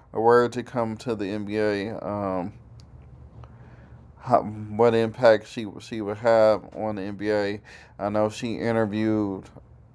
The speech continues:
earlier, uh, well, the off season for the N B A, but earlier at the beginning of the W N B A season for the Raptors job,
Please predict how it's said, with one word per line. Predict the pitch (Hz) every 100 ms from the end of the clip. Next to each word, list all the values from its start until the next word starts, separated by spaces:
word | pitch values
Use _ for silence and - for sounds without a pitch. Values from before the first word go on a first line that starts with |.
| - -
earlier, | 117 117 110 110 110 104 107 - - - -
uh, | - - - - - _ - -
well, | 104 98 95 90 -
the | 85 92
off | 107 123 127
season | 131 120 113 110
for | 110
the | 104
N | 107
B | 107
A, | 104 101
but | 98
earlier | 78 110 107 107 104 98 107
at | 82 95
the | 98
beginning | 107 110 107
of | 104
the | 104
W | 101 104
N | 107 107
B |
A | 107 110
season | 107 107 110 104 104
for | -
the | 95 95
Raptors | 92 107 110 - 95 107
job, | 107 101 98 90